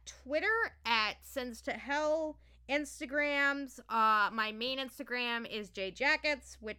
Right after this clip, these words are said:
my cat Instagram being Witchcraft and Cats. My Gumroad is J S S Writes eighty-seven, and my Etsy is,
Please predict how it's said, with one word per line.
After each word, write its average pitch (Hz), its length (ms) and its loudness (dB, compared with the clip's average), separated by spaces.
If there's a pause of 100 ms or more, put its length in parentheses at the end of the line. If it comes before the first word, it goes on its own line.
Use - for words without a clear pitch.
my 180 300 -6
cat 294 280 2
Instagram 262 600 -2
being 208 280 -6
Witchcraft 262 640 0
and 208 200 -8
Cats. - 680 0 (400)
My 226 160 0
Gumroad 247 580 0
is 190 200 -6
J 240 240 2
S 233 180 0
S 226 240 -6
Writes 240 420 0
eighty-seven, 254 800 -2
and 226 200 -6
my 214 100 -4
Etsy 254 720 -4
is, 220 580 -2